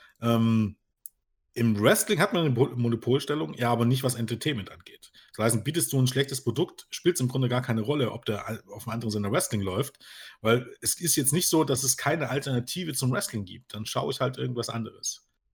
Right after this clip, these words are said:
Also ich glaub, ganz so krass wird's dann nicht sein. Also jetzt im Moment, finanziell brauchen wir nicht drüber reden, ne? Aber es ist jetzt nicht so, dass alle T-V-Sender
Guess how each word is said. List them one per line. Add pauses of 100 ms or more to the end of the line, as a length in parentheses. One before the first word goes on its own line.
(140)
Also
ich
glaub,
ganz
so
krass
wird's
dann
nicht
sein.
Also
jetzt
im
Moment,
finanziell
brauchen
wir
nicht
drüber
reden,
ne? (540)
Aber
es
ist
jetzt
nicht
so,
dass
alle
T-V-Sender